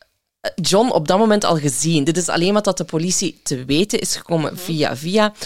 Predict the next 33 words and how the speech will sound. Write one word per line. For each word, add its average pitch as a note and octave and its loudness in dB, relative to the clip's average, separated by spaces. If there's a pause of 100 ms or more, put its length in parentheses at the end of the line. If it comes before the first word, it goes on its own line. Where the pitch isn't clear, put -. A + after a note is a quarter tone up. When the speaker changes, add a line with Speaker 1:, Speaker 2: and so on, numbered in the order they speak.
(160)
Speaker 1:
Dus - -2
wat C#3 -2
doen G#3+ 4
ze? G#3 0
Ze E3 0
gaan F3 0
eigenlijk E3+ 0
een D#3 -4
beschrijving E3 0
van D#3 0
hem, C#3+ -2 (120)
eh, G#2+ -6
rondsturen D#3 0 (440)
over E3 0
heel E3 2
het - -8
land E3 0
eigenlijk. F3 -4
En C#3 -2
de B2+ -8
kranten G3 0
en C#3+ -2
de C3 -6
televisiestations, D#3 -4
ehm, C3 0
ja, B2+ -6
die D3 -10
krijgen F3+ -2
te F3 -4
ho-, D#3+ -2
eigenlijk A3+ 0
te G3+ -4
horen G#3 2